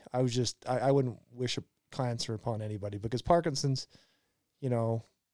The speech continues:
you can still live a good long life, and there's actually treatments in other countries that we don't need to go into, um, but there's actually some really, some hope. Um, there's actually a place in Switzerland that does a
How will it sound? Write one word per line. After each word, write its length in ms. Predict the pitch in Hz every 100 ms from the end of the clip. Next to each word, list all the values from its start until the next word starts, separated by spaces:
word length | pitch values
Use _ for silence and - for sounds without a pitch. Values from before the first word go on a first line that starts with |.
| _ _ _ _ _ _ _
you 80 | 151
can 100 | 147
still 300 | - 180 147
live 200 | 147 131
a 60 |
good 240 | 117 135 120
long 300 | 127 123 120
life, 360 | 120 117 120
and 120 | 123 120
there's 240 | 120 120
actually 300 | 147 143 135
treatments 600 | - 160 147 135 131 - - - _ _ -
in 100 | 139
other 180 | 131 131
countries 540 | - 139 - 135 131
that 180 | 123 107 - _ _ _ -
we 160 | 123 139
don't 120 | 143
need 100 | 127
to 60 | 117
go 140 | 120
into, 540 | 123 120 - 120 120 120 _ _ -
um, 380 | 110 104 101 98 - _
but 180 | - 107 - _
there's 180 | 127 120
actually 300 | 139 - 123
some 160 | 123
really, 340 | 120 127 117 113
some 220 | - 113
hope. 440 | 104 135 123 117 - - _ _ _ _ _ _ _ -
Um, 240 | 110 104
there's 160 | 117 139
actually 320 | 165 - 131
a 60 |
place 340 | 113 - 135 -
in 40 |
Switzerland 540 | 110 151 143 123 113 110
that 80 |
does 220 | 101 117
a 100 | 117